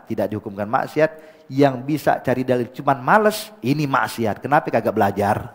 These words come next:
Ya. Maksudnya wajib bagi dia untuk ya ta'allam, wajib bagi untuk dia mempelajari ilmu agama Allah, khususnya yang berkaitan dengan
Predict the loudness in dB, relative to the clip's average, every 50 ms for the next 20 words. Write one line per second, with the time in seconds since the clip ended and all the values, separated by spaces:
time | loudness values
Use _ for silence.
0 | -20 -20 _ _ _ _ _ _ _ _ _ -18 -14 -12 -12 -12 -14 _ _ _
1 | _ _ _ _ _ _ -18 -14 -10 -8 -2 -2 -2 0 -2 -4 -4 -4 -4 0
2 | 2 0 0 0 -2 -8 -6 -4 -4 -2 0 0 2 2 2 2 4 4 4 4
3 | 2 -4 -6 -4 -4 -4 -4 -4 -4 -4 -4 -6 -10 -10 -8 -4 -4 -2 -2 -4
4 | -6 -2 -2 -2 -2 -2 -2 -2 -2 -4 -4 -2 -2 -2 -2 -2 -4 -4 -4 -6
5 | -4 0 2 2 2 2 -2 -8 -20 -20 -20 -20 _ -10 -10 -8 -8 -8 -6 -6
6 | -4 -4 -4 -2 -2 -2 0 0 -2 -2 -2 -4 -4